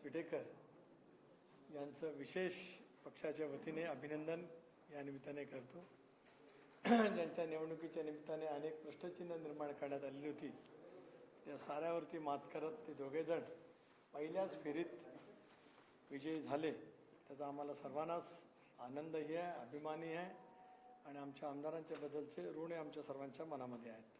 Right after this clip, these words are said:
महाराष्ट्राच्या सरकारने, महायुतीच्या सरकारने अजितदादांनी दहावा अर्थसंकल्प मांडत असतानाच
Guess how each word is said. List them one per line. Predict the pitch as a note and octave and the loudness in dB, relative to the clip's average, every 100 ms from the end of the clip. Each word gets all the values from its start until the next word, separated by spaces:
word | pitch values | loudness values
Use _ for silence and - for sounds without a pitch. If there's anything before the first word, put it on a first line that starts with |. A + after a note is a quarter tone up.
| - - - - - - - - - - - - - - E3 | -20 -20 -20 -20 -20 -20 -20 -20 -20 -20 -20 -20 -20 -16 -4
महाराष्ट्राच्या | D#3 E3 D#3+ E3 D#3 D#3+ | 0 2 2 0 2 0
सरकारने, | - C#3+ D3+ D3 E3+ | 0 -4 -2 0 0
महायुतीच्या | E3 C#3 D#3 D3+ D3+ D#3+ | -2 0 0 -2 -2 -2
सरकारने | - C#3 - D3 D#3+ C#3 C3 - - - - - - - - - - - - - - - - - - | -2 -4 0 0 0 -4 -6 -16 -20 -20 -20 -20 -20 -20 -20 -20 -20 -20 -20 -20 -20 -20 -20 -14 -6
अजितदादांनी | D3 E3+ E3+ D#3+ E3 E3+ | -2 2 2 4 2 2
दहावा | D3+ C#3 D#3 | 0 2 4
अर्थसंकल्प | D#3 D3+ D3+ D3+ C#3+ D3+ D3+ | 4 2 -2 0 0 0 0
मांडत | C#3+ C#3+ C#3+ | 0 0 0
असतानाच | D3 - D#3+ C#3 - | -2 -2 0 0 -2